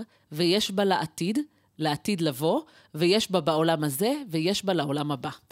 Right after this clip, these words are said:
אז קודם כל, כבר אנחנו מבינים למה השירה הזאת מורכבת. היא לא מדברת רק על מה משה אומר להם בזה הרגע, אלא המדרש מנסה לבוא ולומר לנו פה, המיוחדות של השירה הזאת, של הנאום האחרון, של המילים האחרונות של משה, המיוחדות של השירה זה שהיא עבר, הווה ועתיד.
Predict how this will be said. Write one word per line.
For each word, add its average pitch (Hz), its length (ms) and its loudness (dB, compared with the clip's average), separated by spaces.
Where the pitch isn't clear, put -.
אז 180 120 -2
קודם 285 220 0
כל, 285 160 2
כבר 226 160 2
אנחנו 240 240 0
מבינים 190 360 0
למה 185 220 2
השירה 170 300 2
הזאת 165 240 0
מורכבת. 147 640 -2
היא 180 120 0
לא 233 120 4
מדברת 214 500 2
רק 185 300 0
על 170 340 2
מה 175 240 0
משה 175 280 0
אומר 170 280 0
להם 160 260 2
בזה 156 300 0
הרגע, 143 440 -2
אלא 170 160 2
המדרש 165 560 0
מנסה 180 280 -2
לבוא 214 240 -2
ולומר 220 320 0
לנו 254 280 0
פה, 208 180 0
המיוחדות 165 840 0
של 160 240 0
השירה 170 400 0
הזאת, 202 320 -2
של 160 160 -2
הנאום 170 440 -2
האחרון, 202 440 -2
של 185 140 -2
המילים 165 380 -2
האחרונות 185 440 -2
של 190 100 0
משה, 156 340 -2
המיוחדות 175 600 -2
של 233 120 0
השירה 190 380 0
זה 208 100 -4
שהיא 170 340 -2
עבר, 170 220 0
הווה 185 380 2
ועתיד. 147 460 -2